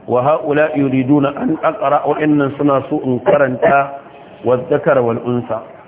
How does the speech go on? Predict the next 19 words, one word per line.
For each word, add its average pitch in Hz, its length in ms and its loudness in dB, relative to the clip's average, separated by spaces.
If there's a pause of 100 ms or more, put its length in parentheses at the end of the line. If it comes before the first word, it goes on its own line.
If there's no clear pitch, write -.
(260)
"Wallahi 143 480 2
la 151 180 4
utabi'uhum," 139 760 -2
ba 135 120 -4
zan 123 160 0
bi 120 140 -2
su. - 100 -12
Wannan 170 300 -2
dama 147 400 0
sabani 143 420 0
na 151 120 0
qira'a, 131 440 -2
wannan 143 320 2
abu 123 160 -2
ne 139 240 2
sananne 143 540 0 (560)
a - 60 4
wajen 135 260 2
malamai. 110 480 -2